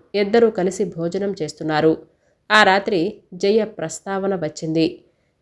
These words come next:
"జయని పెళ్లి చేసుకోకుండా తప్పు చేశావు సూర్యం" అని రవీంద్ర అన్నాడు. "లేదు రవి, జయకు నేను అన్యాయం చేయలేదు. ఆమె హాయిగా జీవిస్తుంది, నాకంతే చాలు."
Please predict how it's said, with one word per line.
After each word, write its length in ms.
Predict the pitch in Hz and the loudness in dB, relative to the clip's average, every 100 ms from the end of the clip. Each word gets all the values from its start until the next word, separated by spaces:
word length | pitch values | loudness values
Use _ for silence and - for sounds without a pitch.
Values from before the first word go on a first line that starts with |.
| 208 | 6
"జయని 320 | 233 254 311 | 8 8 6
పెళ్లి 280 | 311 262 254 | 0 0 0
చేసుకోకుండా 760 | 233 233 220 214 214 170 160 185 - | -2 -4 -8 -6 -4 -2 -4 -8 -12
తప్పు 240 | 160 - 190 | -12 -10 -6
చేశావు 400 | 214 208 208 202 | -6 -4 -4 -4
సూర్యం" 500 | 190 170 165 165 170 - _ 202 | -4 -4 0 0 0 -6 _ -4
అని 460 | 202 165 165 180 175 | 0 2 0 -2 -4
రవీంద్ర 480 | 160 180 202 196 - | -2 0 0 -2 -4
అన్నాడు. 500 | 160 160 160 165 160 - _ _ - | -4 -2 2 2 0 -4 _ _ -6
"లేదు 320 | 190 185 202 220 | 2 4 6 2
రవి, 460 | 175 165 170 180 _ _ - | 2 0 -2 -4 _ _ -4
జయకు 600 | 202 226 254 254 - 208 | 4 8 8 6 0 -2
నేను 220 | 214 208 165 | -2 -2 0
అన్యాయం 500 | 170 202 208 208 202 | -2 -2 -2 -4 -4
చేయలేదు. 540 | 160 156 156 160 160 - _ _ _ - | -4 -2 -2 0 -2 -4 _ _ _ 0
ఆమె 400 | 202 208 165 185 - _ - | 2 4 2 0 -8 _ -2
హాయిగా 460 | 196 220 233 240 | 2 4 4 2
జీవిస్తుంది, 840 | 220 156 151 156 - 165 165 160 - _ _ - | 0 -2 -4 -6 -6 -4 -2 -2 -6 _ _ -2
నాకంతే 680 | 226 220 175 170 175 208 208 180 | 2 2 2 -2 -2 -4 -4 -6
చాలు." 300 | 156 160 | -2 0